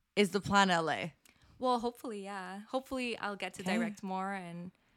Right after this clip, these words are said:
Speaker 2: you know,
Speaker 1: That's
Speaker 2: I, that's what I would like to do, and I
Speaker 1: that's
Speaker 2: really
Speaker 1: literally
Speaker 2: liked it.
Speaker 1: crazy.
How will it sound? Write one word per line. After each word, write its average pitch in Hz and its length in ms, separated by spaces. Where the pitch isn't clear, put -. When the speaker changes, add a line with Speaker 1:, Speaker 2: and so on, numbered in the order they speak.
Speaker 2:
you 202 80
know, 185 220
Speaker 1:
That's - 220
Speaker 2:
I, 196 200
that's 202 240
what 214 80
I 196 80
would 185 140
like 170 260
to 226 80
do, 233 200
and 233 100
I 226 80
Speaker 1:
that's 170 120
Speaker 2:
really 190 140
Speaker 1:
literally 208 340
Speaker 2:
liked 185 60
it. - 40
Speaker 1:
crazy. 175 600